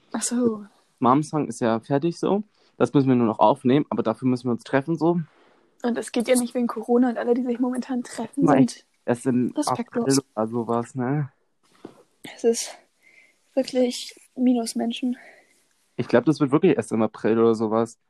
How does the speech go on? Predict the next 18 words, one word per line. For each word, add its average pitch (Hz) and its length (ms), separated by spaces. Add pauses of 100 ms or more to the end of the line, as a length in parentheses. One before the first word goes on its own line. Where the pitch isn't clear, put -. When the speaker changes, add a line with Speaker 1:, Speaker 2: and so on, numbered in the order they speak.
(160)
Speaker 1:
Ja, 226 440
best-, - 360
Speaker 2:
Also 135 180
Speaker 1:
äh, - 80
Speaker 2:
der 143 200
Speaker 1:
bestimmt. 113 240
Speaker 2:
Lockdown 127 200
jetzt 117 180
geht 123 120
bis 120 120
zum 120 120
vierzehnten 117 560
September, 117 720
äh, 120 180
Speaker 1:
<laughs> - 1700
Fake 262 220
News. 302 320 (760)
Speaker 2:
<laughs> 185 80